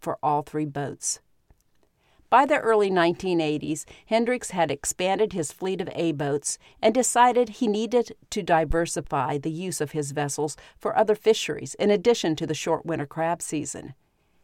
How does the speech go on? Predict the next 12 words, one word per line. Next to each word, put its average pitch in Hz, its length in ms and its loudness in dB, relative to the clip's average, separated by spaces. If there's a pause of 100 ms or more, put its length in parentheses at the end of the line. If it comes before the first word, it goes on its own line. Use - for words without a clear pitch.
He 220 140 -4
followed 208 460 4
the 196 120 0
lead 180 240 -2
of 151 180 -6
Russian, 185 580 -2
Japanese, 170 800 0 (240)
Norwegian, 202 800 0 (200)
and 202 240 2
German 208 440 4
boat 175 260 2
owners 143 420 -2